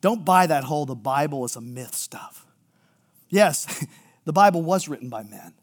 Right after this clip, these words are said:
who were supernaturally inspired by God. God spoke supernaturally through the authors of the Bible. And here's what's so amazing. This principle that we're talking about today, it's in just about every single book of the Bible.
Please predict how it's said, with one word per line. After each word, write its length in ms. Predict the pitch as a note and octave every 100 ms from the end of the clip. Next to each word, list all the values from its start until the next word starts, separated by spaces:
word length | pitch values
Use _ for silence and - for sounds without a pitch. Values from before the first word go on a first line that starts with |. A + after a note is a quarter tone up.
| _ _ _ _ _
who 100 | F#3+
were 120 | E3+
supernaturally 1000 | D#3 - A3 A3+ G3 F3 E3+ F#3 - D3
inspired 760 | C3+ B2 - D3+ D3 C3 A2 G2+
by 160 | A#2+ G#2
God. 360 | A2 G#2 - _ _ _ _ _ _ _
God 240 | F3 G3 G3
spoke 300 | - F3+ -
supernaturally 760 | - G3+ F#3 E3+ E3 - C#3+
through 360 | - D#3 F#3+ F#3
the 120 | D#3
authors 400 | C#3+ D3 C#3+ A#2+
of 60 |
the 60 | B2
Bible. 360 | B2 B2 G#2+ G2+
And 140 | C#3+
here's 320 | C3 G#3+ A3+
what's 180 | E3 D3
so 220 | - E3+
amazing. 480 | D#3 C#3 D#3 E3 F3+ - - -
This 200 | F#3 A#3
principle 480 | - A3 A3 A3+ G#3+
that 80 |
we're 100 | E3
talking 320 | D#3 F3 F3 F#3
about 180 | F3
today, 460 | E3 D#3 E3 F#3+ F#3+ _ _ _ -
it's 220 | F#3 G3
in 180 | A3 F3
just 280 | F3+ G#3 F#3+
about 260 | E3+ D#3 -
every 400 | F#3+ G3+ D3+ D#3+
single 500 | C#3+ - G3+ F#3 D3
book 380 | A2+ G#2 D3+ - - -
of 100 | A2+
the 80 |
Bible. 460 | A#2+ G#2 F#2 - _